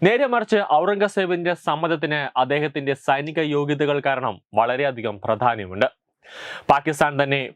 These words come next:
പുൽവാമയിലെ സി ആർ പി എഫ് ഉദ്യോഗസ്ഥരുടെ, ഉദ്യോഗസ്ഥരെ കൊന്നു തള്ളിയത് ഞങ്ങളാണെന്ന് തുറന്നു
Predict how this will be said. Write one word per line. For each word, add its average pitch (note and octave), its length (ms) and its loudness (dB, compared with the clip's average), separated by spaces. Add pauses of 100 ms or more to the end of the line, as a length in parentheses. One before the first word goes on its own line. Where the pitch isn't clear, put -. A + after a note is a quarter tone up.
പുൽവാമയിലെ C3+ 580 2
സി - 160 -6
ആർ C#3 260 2
പി C3 60 -4
എഫ് C3 240 -2
ഉദ്യോഗസ്ഥരുടെ, B2 800 0 (260)
ഉദ്യോഗസ്ഥരെ C3 640 0
കൊന്നു C3+ 260 -2
തള്ളിയത് C3 500 0 (360)
ഞങ്ങളാണെന്ന് B2+ 640 0 (100)
തുറന്നു B2+ 280 0